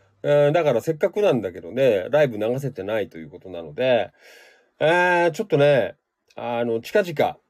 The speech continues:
うん、もう配信、もうだけやる、だけっていうか、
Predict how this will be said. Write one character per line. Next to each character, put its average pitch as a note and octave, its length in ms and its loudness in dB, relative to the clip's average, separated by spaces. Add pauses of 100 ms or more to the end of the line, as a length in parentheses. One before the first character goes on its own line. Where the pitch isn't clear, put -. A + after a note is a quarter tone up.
(360)
う G#2+ 60 -16
ん、 G2 320 -12
も C3 200 4
う - 20 2
配 G3+ 260 2
信、 F#3 440 -4 (420)
も A#2 640 0
う G#2 40 -12
だ D3 140 0
け A3+ 140 2
や E3+ 140 6
る、 A2+ 200 -6 (120)
だ G#2+ 160 -12
け A3 140 2
っ - 20 0
て C3+ 160 -10
い G#2+ 80 -6
う F2+ 100 -12
か、 F2 220 -14